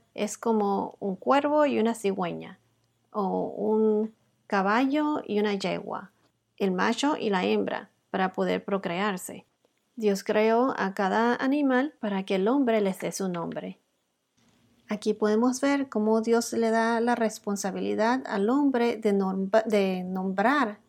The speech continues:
a todos los animales. Vayamos a Salmos ocho seis. A Salmo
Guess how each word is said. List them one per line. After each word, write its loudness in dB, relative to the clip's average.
a -4
todos 0
los 0
animales. -6
Vayamos 4
a 2
Salmos 2
ocho 0
seis. -4
A -6
Salmo 2